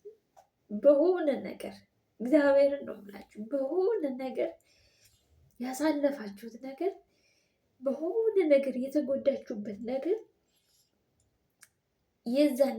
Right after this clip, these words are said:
የዛን ቁስል የሚቀሰቅስ ነገር ሲያጋጥማችሁ ማለት ነው ያ ነገር እንደ አዲስ ነው የሚመጣው። እግዚአብሔርን ነው የምላችሁ እና እኔ ነፍሰ ጡር ሆኜ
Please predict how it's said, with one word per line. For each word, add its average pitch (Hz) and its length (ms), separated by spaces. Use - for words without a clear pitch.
የዛን 269 440
ቁስል - 460
የሚቀሰቅስ 254 960
ነገር 233 300
ሲያጋጥማችሁ 254 920
ማለት 202 340
ነው 196 140
ያ 285 220
ነገር 349 300
እንደ 294 260
አዲስ 247 360
ነው 247 140
የሚመጣው። 208 460
እግዚአብሔርን 302 600
ነው 247 100
የምላችሁ 202 460
እና 262 180
እኔ 302 120
ነፍሰ 311 340
ጡር 320 240
ሆኜ 294 340